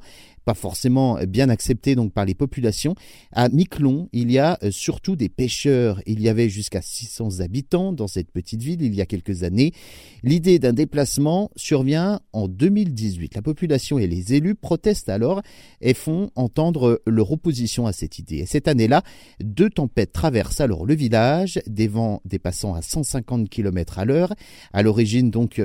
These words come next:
d'importants dégâts dans le village et des inondations qui provoquent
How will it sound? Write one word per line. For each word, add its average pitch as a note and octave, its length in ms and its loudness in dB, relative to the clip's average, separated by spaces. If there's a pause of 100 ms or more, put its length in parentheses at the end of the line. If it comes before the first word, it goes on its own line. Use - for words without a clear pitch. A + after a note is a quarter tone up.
(100)
d'importants A#2 960 -2
dégâts C3 540 0
dans G#2+ 180 -2
le F2 140 -4
village B2+ 380 0
et F#2 40 -4
des E2+ 240 -6
inondations C3 540 -2
qui - 160 -12
provoquent D#3+ 420 -2